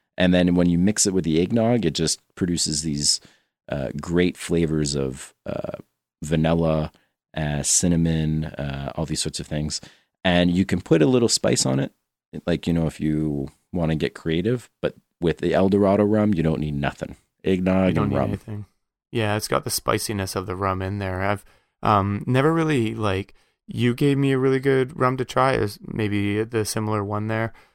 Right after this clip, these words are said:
Speaker 2: Um, and it was the first time I've had, like, good high quality rum. And then I was over at my buddy Chris's house, and he's got a nice bottle of, uh, rum that he's having over the holidays, and it's really nice to just sip on with, like, uh, a little bit of ice. I've never really done that before.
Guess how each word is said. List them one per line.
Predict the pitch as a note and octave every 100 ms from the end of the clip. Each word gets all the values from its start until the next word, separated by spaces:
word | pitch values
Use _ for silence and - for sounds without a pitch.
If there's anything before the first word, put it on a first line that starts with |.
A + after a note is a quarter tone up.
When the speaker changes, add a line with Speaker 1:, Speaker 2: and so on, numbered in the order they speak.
| _ -
Speaker 2:
Um, | A2 G#2+ G2+ G#2 -
and | - A2
it |
was | A2+
the | A2
first | A2+ A2+
time | B2+ A2
I've | G2
had, | G2+ F#2+ G#2 -
like, | F#2+ F#2+ _ _ _
good | A2 G2+ _
high | C#3+ F2+
quality | - G2+ G2 G#2 F#2+
rum. | G#2 A2+ C#3
And | A2
then | G#2
I | G#2+ G2+ - _ _ _
was | A2+
over | G#2+ G2+
at | G#2
my | G#2
buddy | G#2 G2+
Chris's | - G#2+ - G2+
house, | G2+ F#2 -
and | G2
he's | G#2+ G2+
got | G2 F#2+
a | F#2+
nice | F#2+ F#2
bottle | G#2 G2 G2
of, | F#2+ G2+ - _ _ _ -
uh, | G2+
rum | G2 G2 F#2+
that | F#2+
he's | G2 F#2 -
having | G#2 G2 G2
over | G2 G2
the |
holidays, | F#2+ G2+ G#2+ B2 B2+
and | G#2 G2 - _ _ -
it's | -
really | D#3 A3
nice | F#3 F#3+ -
to | C#3
just | B2+ -
sip | - -
on | G2 G2+
with, | G2+ G#2+
like, | G#2+ G2 F#2 G#2+
uh, | G2
a | G2
little | G#2
bit | G#2
of | G#2
ice. | G2+ G#2+ - -
I've | G#2+
never | A#2+
really | B2+ C3 A2+
done | G2+ G#2+
that | F#2
before. | G2 - G2+ F#2+